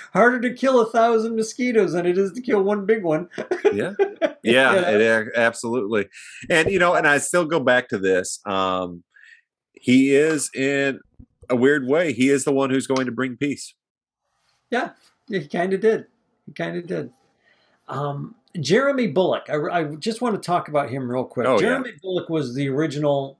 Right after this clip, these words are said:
Speaker 1: uh, Boba Fett.
Speaker 2: Right.
Speaker 1: And now I like, 'cause I watched the, the, the edition, the special edition one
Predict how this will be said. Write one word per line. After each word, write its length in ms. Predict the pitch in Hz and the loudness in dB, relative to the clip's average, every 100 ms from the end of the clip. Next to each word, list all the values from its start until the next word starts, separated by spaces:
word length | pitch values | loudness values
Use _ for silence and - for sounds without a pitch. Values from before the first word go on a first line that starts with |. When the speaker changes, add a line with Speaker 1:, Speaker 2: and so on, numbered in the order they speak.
| _ 139 | _ -8
Speaker 1:
uh, 220 | 127 117 | -6 -4
Boba 360 | 110 110 107 | -4 -6 -8
Fett. 260 | - 92 - _ _ _ _ _ _ - | -12 -14 -16 _ _ _ _ _ _ -8
Speaker 2:
Right. 220 | 90 78 _ _ _ _ | -8 -8 _ _ _ _
Speaker 1:
And 140 | 185 202 | -4 0
now 220 | 208 202 | 2 2
I 120 | 190 | 2
like, 560 | 185 226 285 - - - | 2 2 2 0 -12 -10
'cause 140 | - 175 | -4 2
I 140 | 202 | 4
watched 500 | 196 190 185 - 165 | 6 4 2 -8 -8
the, 300 | 165 156 143 - | -2 -2 -2 -6
the, 320 | 139 131 127 120 | -2 0 0 -4
the 100 | 127 | -4
edition, 580 | 120 113 127 135 120 113 - _ _ | -4 -4 -6 -4 -8 -10 -16 _ _
the 100 | 120 | -10
special 420 | 113 - 123 - 117 | -8 -6 -6 -4 -6
edition 380 | 113 113 117 110 | -6 -8 -8 -8
one 260 | 107 101 | -8 -10